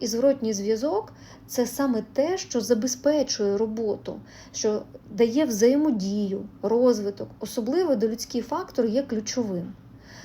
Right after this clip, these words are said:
Уявіть, що ви йдете навпомацьки. Часто саме зворотній зв'язок від того, хто керує процесом, хто бачить ситуацію більш широко згори,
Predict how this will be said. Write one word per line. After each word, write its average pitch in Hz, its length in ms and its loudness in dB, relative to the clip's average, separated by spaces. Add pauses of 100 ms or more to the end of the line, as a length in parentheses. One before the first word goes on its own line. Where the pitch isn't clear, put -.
(220)
Уявіть, 285 480 2
що - 200 -2
ви 233 120 2
йдете 285 640 6
навпомацьки. 247 800 0 (460)
Часто 311 380 2
саме 269 300 0
зворотній 240 680 2
зв'язок 214 760 0
від 233 280 -4
того, 277 380 4
хто 214 220 -6
керує 247 380 2
процесом, 226 800 -4
хто - 200 -2
бачить 226 480 0
ситуацію 226 680 -2 (280)
більш 240 460 2
широко - 800 0
згори, 240 440 0